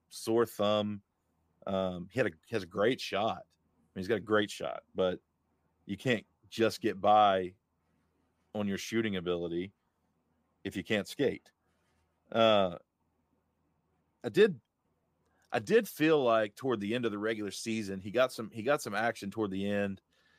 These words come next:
I don't remember if it was due to injury or, or, or what it was. I don't remember why he drew in, but he did have some,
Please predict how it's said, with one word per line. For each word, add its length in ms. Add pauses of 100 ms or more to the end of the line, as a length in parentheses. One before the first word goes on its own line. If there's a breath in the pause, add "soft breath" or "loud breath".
(140)
I 80
don't 100
remember 180
if 80
it 60
was 140 (160)
due 140
to 60
injury 640
or, 440 (480)
or, 280
or 120
what 240
it 100
was. 480
I 40
don't 100
remember 240
why 340
he 120
drew 260
in, 260
but 200 (920)
he 140
did 200
have 300
some, 320